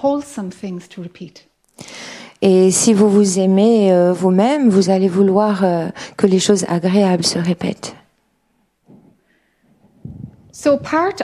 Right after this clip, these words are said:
Speaker 1: of you as a human being
Speaker 2: Alors une partie de vous en tant qu'être humain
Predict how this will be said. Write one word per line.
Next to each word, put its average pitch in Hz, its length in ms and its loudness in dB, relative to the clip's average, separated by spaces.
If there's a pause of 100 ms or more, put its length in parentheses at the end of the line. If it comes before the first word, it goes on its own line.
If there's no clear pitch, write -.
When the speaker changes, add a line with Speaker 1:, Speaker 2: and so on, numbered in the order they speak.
Speaker 1:
of 247 280 -2
you 254 220 2
as 247 140 0
a 233 40 -2
human 226 400 -2
being 254 460 0 (800)
Speaker 2:
Alors 196 260 2
une 208 160 4
partie 233 380 0
de 214 120 4
vous 202 380 2
en 196 180 0
tant 208 220 0
qu'être 214 340 -2
humain 185 280 0